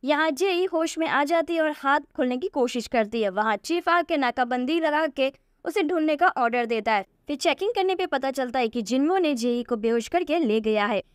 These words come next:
इधर ये दोनों सारे सीसीटीवी फुटेज देखते हैं और उसका रास्ता जानते हैं कि वो किधर गया होगा। फिर देखते हैं कि पेट्रोल पंप पे उसका लास्ट ट्रैक हुआ है। उधर जिन्हो की गाड़ी का टायर पंचर हो जाता है। यहाँ ये लोग समझ जाते हैं कि यूनिवर्सिटी से वो पेट्रोल पंप बीस मिनट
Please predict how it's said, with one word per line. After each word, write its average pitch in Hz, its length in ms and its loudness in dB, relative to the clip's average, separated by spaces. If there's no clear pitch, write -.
इधर 240 220 0
ये 247 220 4
दोनों 320 320 2
सारे 269 300 2
सीसीटीवी 320 440 -4
फुटेज 247 400 -2
देखते 226 400 0
हैं 277 80 0
और 330 240 0
उसका 339 200 0
रास्ता 277 360 0
जानते 226 400 -2
हैं 214 120 -4
कि 247 140 -8
वो 247 180 -2
किधर 240 340 0
गया 208 220 0
होगा। 196 280 -4
फिर 294 160 -2
देखते 339 280 -4
हैं 370 80 -2
कि 349 60 -4
पेट्रोल 311 400 2
पंप 330 280 0
पे 262 100 0
उसका 240 240 -2
लास्ट 220 380 0
ट्रैक 214 240 -2
हुआ 202 220 0
है। 208 300 -4
उधर 269 260 0
जिन्हो 381 340 0
की 349 160 -2
गाड़ी 311 300 2
का 302 100 0
टायर 233 280 0
पंचर 240 380 -2
हो 330 100 0
जाता 311 320 0
है। 262 200 2
यहाँ 285 240 0
ये 311 140 0
लोग 349 160 0
समझ 320 280 0
जाते 320 260 0
हैं 320 100 2
कि 269 120 -4
यूनिवर्सिटी 320 520 -2
से 359 120 -4
वो 294 120 -2
पेट्रोल 269 320 -2
पंप 339 320 2
बीस 302 260 -4
मिनट 269 200 -2